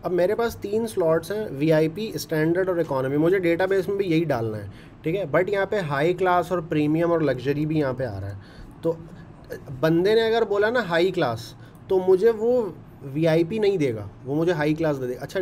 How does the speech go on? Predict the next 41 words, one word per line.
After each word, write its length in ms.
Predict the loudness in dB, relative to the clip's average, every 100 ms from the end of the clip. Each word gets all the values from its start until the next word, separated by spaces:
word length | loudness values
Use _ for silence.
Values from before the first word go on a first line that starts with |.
| -2
Google 260 | 0 2 0
Assistant 520 | -2 -6 -4 -2 -2
पे 60 | 0
और 140 | 0
Dialogflow 460 | 2 0 0 -2 -2
पे 60 | -2
ना 80 | -2
ये 160 | -2
चीज़, 220 | -2 -2 -2
ये 100 | -2
problem 380 | -2 -2 -2 -2
नहीं 160 | -2
है, 80 | -2
but 280 | -2 -4 -6
Alexa 400 | -8 -6 -6 -4
पे 60 |
ये 100 | -2 -4
problem 380 | -6 -8 -10
है, 140 | -10 -12 -16 -20 -20 -20 -18 -10
ठीक 120 | -6
है। 80 | -2
तो 80 | 0
हमें 220 | 0 2
क्या 120 | 2
करना 220 | 2 0
पड़ता 240 | 0 0 0
है, 60 |
ये 80 | 0
सारों 360 | -2 0 0 0
को 120 | 0
वहाँ 220 | 0 -2
पे 100 | 0
भी 100 | 0
रखना 260 | -2 -4 -6
पड़ता 280 | -8 -12 -14
है। 100 | -16 -18 -20 -14
तो 60 | -10
हम 220 | -4 -2
क्या 140 | 0 0
करते 260 | 0 -2
हैं, 160 | -4 -4